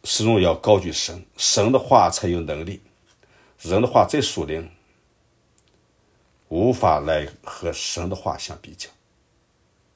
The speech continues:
我们要谦卑。可能我这样分享，有的，啊，听到录音的弟兄姊妹不一定认同，因为他们心里面在高举人。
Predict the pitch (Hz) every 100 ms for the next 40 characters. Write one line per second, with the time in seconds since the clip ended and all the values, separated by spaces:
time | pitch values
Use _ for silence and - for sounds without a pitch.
0 | _ _ _ _ 80 80 _ - 87 -
1 | - - - 101 - - _ _ _ _
2 | _ _ _ _ _ _ - 120 117 101
3 | 131 104 82 104 90 80 87 95 87 -
4 | _ _ _ _ _ _ _ _ - -
5 | 104 98 98 85 95 90 85 90 82 78
6 | 78 76 110 85 80 80 92 - - -
7 | _ _ _ _ _ _ _ _ _ _
8 | _ _ - _ 85 76 92 80 - 104
9 | 80 71 78 - - 92 - - -